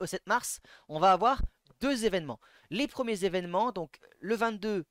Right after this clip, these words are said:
c'est, euh, samedi, le vingt-trois, là, c'est le dimanche. Donc le vingt-deux, ça correspond au samedi six mars.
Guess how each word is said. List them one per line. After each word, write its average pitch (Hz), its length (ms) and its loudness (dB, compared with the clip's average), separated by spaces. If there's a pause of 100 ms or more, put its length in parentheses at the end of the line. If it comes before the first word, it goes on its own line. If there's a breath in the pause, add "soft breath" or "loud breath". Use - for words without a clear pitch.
(160)
c'est, - 380 -2
euh, 135 240 0
samedi, 147 480 -6 (160)
le 143 100 -6
vingt-trois, 156 400 0
là, 123 160 2
c'est 127 140 -12
le 117 60 -16
dimanche. 160 480 -4
Donc 139 240 -12 (360 soft breath)
le 160 120 -4
vingt-deux, 196 480 0 (180 soft breath)
ça - 160 -6
correspond 185 720 -6 (280 soft breath)
au 151 120 -4
samedi 214 720 -4
six - 720 -6
mars. 139 600 0